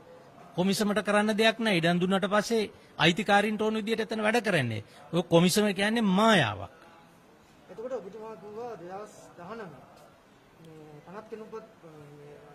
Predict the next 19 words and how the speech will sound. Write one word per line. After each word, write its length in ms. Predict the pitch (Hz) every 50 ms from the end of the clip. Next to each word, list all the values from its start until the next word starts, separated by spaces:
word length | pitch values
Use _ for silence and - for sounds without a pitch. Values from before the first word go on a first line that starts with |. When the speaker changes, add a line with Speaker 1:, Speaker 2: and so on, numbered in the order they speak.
| - -
Speaker 2:
ප්‍රොජෙක්ට් 360 | - 170 165 226 233 233 -
එකක් 140 | 240 226 226
නිකුත් 220 | 220 190 220 -
කරලා 240 | - 220 214 214 202
තියෙනවා 260 | 196 208 214 240 262
මේ 120 | 226 226 214
සම්බන්ධයෙන් 500 | 220 214 214 214 220 214 214 233 240 220
නාගරික 280 | 202 202 214 214 208
සංගමන 220 | 202 208 214 233 247
අධිකාරිය 420 | 220 247 254 269 240 208 175 165
කියලා. 180 | - 139 - 165
Speaker 1:
නෑ, 220 | 180 202 202 185
නෑ. 260 | 156 131 110 104 123 - - - - - - - - - - - - - - - - - - - - -
අපේ 300 | - 127 - - 190 208
ස්වදේශ 400 | - - 156 156 190 190 - 202
කටයුතු 360 | 160 180 180 190 202 196 214
අමැතිතුමා. 580 | 196 190 220 226 - 175 - 120 98 95 90 87 - - - - - - _ - - - 165 - - _ _ - - - -
ඒක 220 | - 139 156 165 208 214 190 127
හරියටම 460 | 135 143 143 175 175 170 190 196 214